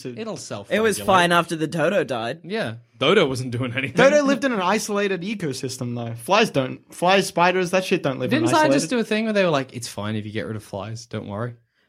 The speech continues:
Speaker 3: Probably 'cause they don't serve.
Speaker 2: No, wait, that was mosquitoes.
Speaker 3: Get rid of mosquitoes. They're fucking horrible. Malaria-ridden bastards.
Speaker 2: I know. The only bug that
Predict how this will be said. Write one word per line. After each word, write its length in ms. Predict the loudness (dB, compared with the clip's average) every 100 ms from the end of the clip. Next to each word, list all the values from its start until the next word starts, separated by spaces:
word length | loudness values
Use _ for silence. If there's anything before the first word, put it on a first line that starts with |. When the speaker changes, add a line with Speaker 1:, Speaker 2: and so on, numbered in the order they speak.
| -4
Speaker 3:
Probably 220 | 0 0
'cause 120 | 0
they 60 | 0
don't 200 | 0 -2
serve. 520 | -2 0 2 0 -4 0
Speaker 2:
No, 300 | 4 4 4
wait, 200 | 0 0
that 100 | -4
was 100 | -6
mosquitoes. 580 | -8 -10 -14 -16 -20 _
Speaker 3:
Get 140 | -4 -2
rid 140 | 0
of 60 | 0
mosquitoes. 600 | 0 -2 -2 2 0 4
They're 200 | 2 4
fucking 340 | 0 0 0
horrible. 340 | 2 2 2
Malaria-ridden 1300 | -2 -4 -4 4 4 6 4 4 2 0 -2 -2 -2
bastards. 580 | -2 2 2 0 -2 0
Speaker 2:
I 120 | 2
know. 280 | 2 2 0 -2
The 220 | -4 0
only 380 | 0 2 4 2
bug 340 | 4 2 2
that 380 | 0 -2 -4 -6